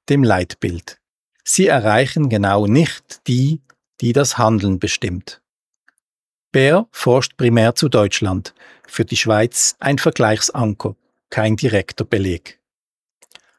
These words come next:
Dahinter steckt eine tiefere Logik. In Niklas Luhmanns Denken sind soziale Systeme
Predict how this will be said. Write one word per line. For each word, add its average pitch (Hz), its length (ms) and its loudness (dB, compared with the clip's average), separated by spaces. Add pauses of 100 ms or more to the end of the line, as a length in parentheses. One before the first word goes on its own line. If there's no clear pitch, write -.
(140)
Dahinter 170 500 4
steckt - 440 -2
eine 160 280 2
tiefere 131 460 0
Logik. 107 580 0 (540)
In 123 320 0
Niklas 160 560 2
Luhmanns 139 600 2 (100)
Denken 135 680 0 (300)
sind 143 320 2
soziale 139 600 2
Systeme 120 680 0